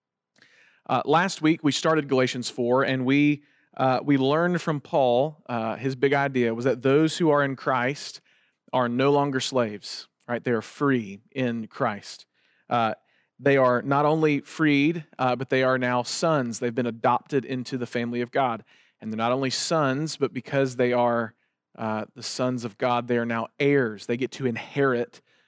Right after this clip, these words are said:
uh, the kingdom, his blessings, his promise, all of those things. Uh, we are, as Christians, the true sons of Abraham, according to Paul. And, and we ought to imitate Paul in living out our freedom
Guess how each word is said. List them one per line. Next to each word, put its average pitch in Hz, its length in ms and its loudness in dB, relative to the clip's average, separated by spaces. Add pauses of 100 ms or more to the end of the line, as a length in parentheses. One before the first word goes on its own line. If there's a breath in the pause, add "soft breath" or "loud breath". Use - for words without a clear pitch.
uh, 113 280 -4
the 123 100 -12
kingdom, 160 480 -2
his 123 200 -4
blessings, 127 640 -2
his 113 140 -14
promise, 135 500 -6
all 135 220 0
of 127 120 -4
those 113 200 -6
things. 101 400 -12 (1000)
Uh, 131 260 2 (480 loud breath)
we 160 420 2
are, 131 300 4
as 135 260 0
Christians, 123 600 -6
the 139 240 -6
true 170 440 2
sons 127 600 -2
of 120 160 -2
Abraham, 120 560 0
according 120 320 -2
to - 80 -16
Paul. 107 400 -2 (280 soft breath)
And, 143 200 -2
and 143 120 -4
we 160 160 4
ought 156 200 2
to 151 120 -4 (100)
imitate 175 640 0 (180)
Paul 135 540 2
in 139 340 -4
living 170 380 2
out 139 220 -2
our 131 160 2
freedom 143 800 -2